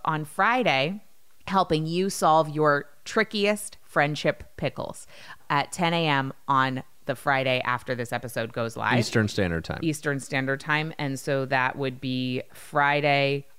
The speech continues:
Speaker 1: August twenty-third. And also, if you have not yet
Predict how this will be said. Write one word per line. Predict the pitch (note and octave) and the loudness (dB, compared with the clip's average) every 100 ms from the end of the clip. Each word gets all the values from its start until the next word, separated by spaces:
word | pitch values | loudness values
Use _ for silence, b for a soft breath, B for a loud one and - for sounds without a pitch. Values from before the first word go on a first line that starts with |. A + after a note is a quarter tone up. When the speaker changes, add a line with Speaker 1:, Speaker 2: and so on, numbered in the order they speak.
| - - | -10 0
Speaker 1:
August | C#3+ C#3 C3+ C3 - - - | 4 4 2 -2 -4 -16 -14
twenty-third. | - D3+ C3+ C3+ B2 - - - - A2 G1+ - - B B B B | -2 -2 0 -4 -4 -8 -18 -8 -2 -2 -2 -8 -18 B B B B
And | D3 D3+ D3 D3 D3 D3 C#3 - - | 2 4 4 2 0 -2 -6 -8 2
also, | G3+ B3+ C#4 - D3 D#3 G#3 | 6 6 4 4 4 4 2
if | E3+ F#3 | -2 0
you | |
have | E3+ E3+ | 0 2
not | E3+ F#3 - | 2 0 2
yet | F3 B2 | 0 0